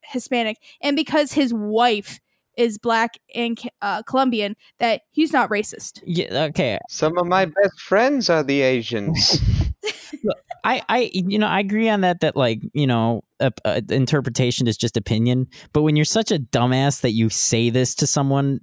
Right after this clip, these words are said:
Speaker 2: like, y-, you have to recognize the fact that it might offend them, right?
Speaker 1: Right?
Speaker 2: Yeah, so
Speaker 3: Words do have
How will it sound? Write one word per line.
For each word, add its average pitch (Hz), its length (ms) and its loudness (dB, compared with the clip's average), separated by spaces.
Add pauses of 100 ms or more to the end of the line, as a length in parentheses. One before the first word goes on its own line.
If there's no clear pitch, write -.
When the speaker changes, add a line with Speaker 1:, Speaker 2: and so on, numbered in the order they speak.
(120)
Speaker 2:
like, 123 200 0
y-, 156 100 -2
you 165 240 0
have 320 180 0
to 202 80 2
recognize 143 520 2
the 123 80 -2
fact 120 300 -2
that 120 100 2
it 113 100 0
might 190 280 2
offend 151 480 2
them, 92 300 -4 (580)
right? 151 240 2 (640)
Speaker 1:
Right? 480 340 4
Speaker 2:
Yeah, 139 320 2
so 170 340 0 (100)
Speaker 3:
Words 202 400 2
do 208 100 2
have 202 220 6